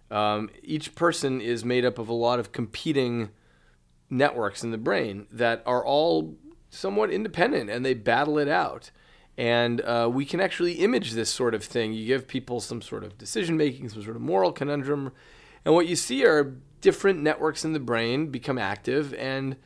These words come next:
essentially they have to fight it out. And as a result, what's happening under the hood there is like a neural parliament where you have, um, competing political parties that are all battling it out to control the ship of state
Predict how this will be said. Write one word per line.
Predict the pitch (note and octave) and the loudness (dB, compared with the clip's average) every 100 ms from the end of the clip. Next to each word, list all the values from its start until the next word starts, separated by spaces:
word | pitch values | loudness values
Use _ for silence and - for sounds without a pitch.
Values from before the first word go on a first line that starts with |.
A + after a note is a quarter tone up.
| _ - - | _ -20 -20
essentially | - C4 - | -12 -6 -2
they | E4 | 2
have | F#3+ G3 | 2 0
to | - | -2
fight | - E3+ | 0 2
it | F3 | 4
out. | A3 - - _ _ - _ _ _ _ _ - - | 2 2 -4 _ _ -20 _ _ _ _ _ -8 -2
And | C#3+ D3+ | 2 4
as | D3 D3 | 2 4
a | |
result, | D#3 D3 G3 A#3+ D3+ | 4 4 4 4 2
what's | D#3 D#3 | 0 -2
happening | D#3 D#3+ F#3 F#3+ D3 | 0 0 0 -2 0
under | C3+ B2+ | 0 0
the | A2+ G#2+ | -2 0
hood | G#3 A3 | 0 2
there | A#2+ | -2
is | A2 G2+ | -2 -4
like | B2+ - | -6 -4
a | |
neural | A2+ B2 B2 | -2 0 0
parliament | - - D3+ A#2 G2 F#2+ - - _ - - _ | -2 -2 0 0 -2 -8 -10 -20 _ -20 -20 _
where | - G#2+ | -8 -4
you | G#2 | -4
have, | G2+ G#2 G2+ G2+ G2 F#2 | -2 2 2 2 0 -4
um, | G2 G2 F#2+ F#2+ F#2+ - - _ - | -4 -2 -2 -4 -8 -12 -20 _ -8
competing | D3+ A#2+ - C3+ C3 C3 | -8 -6 -4 -2 -2 -2
political | B2 C3 D3 | -4 -6 -6
parties | B2 - G#2 B2 F3+ C#3+ | -6 -2 0 0 -4 -4
that | B2+ | -2
are | A#2+ | 0
all | B2 | 0
battling | C3+ - A2 A#2+ A#2+ | -2 -4 -4 -2 -2
it | A2 | -2
out | A2 B2+ | -2 -4
to | - | -8
control | - A#2 - A#2+ B2+ | -12 -12 -4 0 0
the | - | -2
ship | - - | -6 -8
of | B2+ | -8
state | - - C#3 A#2+ - | -12 -6 -4 -4 -10